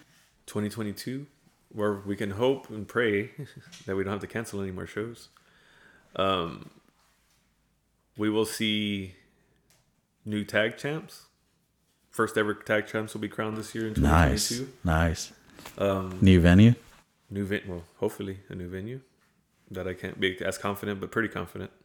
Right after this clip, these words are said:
Speaker 1: Um, I'm hoping you'll see, uh, four shows
Speaker 2: Oh, that'd be awesome.
Speaker 1: this year in twenty twenty-two.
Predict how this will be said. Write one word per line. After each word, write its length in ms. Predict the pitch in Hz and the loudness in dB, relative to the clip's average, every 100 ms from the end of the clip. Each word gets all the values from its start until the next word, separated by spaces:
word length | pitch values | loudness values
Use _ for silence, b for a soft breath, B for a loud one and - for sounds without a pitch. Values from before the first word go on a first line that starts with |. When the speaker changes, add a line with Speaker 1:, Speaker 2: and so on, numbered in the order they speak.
| _ _ _ _ _ _ - - | _ _ _ _ _ _ -20 -4
Speaker 1:
Um, 520 | 95 95 95 92 92 | 0 0 0 -4 -6
I'm 200 | 87 98 | -6 -2
hoping 380 | 98 101 101 101 | -2 -2 -2 -2
you'll 140 | 101 98 | 0 0
see, 340 | - 107 101 | 0 2 2
uh, 40 | 98 | 2
four 260 | - 110 | 2 2
shows 560 | 101 101 107 123 123 - _ _ _ _ - | 4 2 0 0 -6 -14 _ _ _ _ -6
Speaker 2:
Oh, 180 | - - | -4 -2
that'd 160 | - - | -2 -2
be 100 | 69 | -2
awesome. 280 | 76 82 104 | -2 -4 -2
Speaker 1:
this 240 | 104 - | -4 -2
year 300 | 110 117 117 - - | -2 -2 -6 -20 -18
in 80 | 104 | -10
twenty 180 | 107 | -8
twenty-two. 540 | 104 107 104 - 117 | -8 -8 -8 -8 -8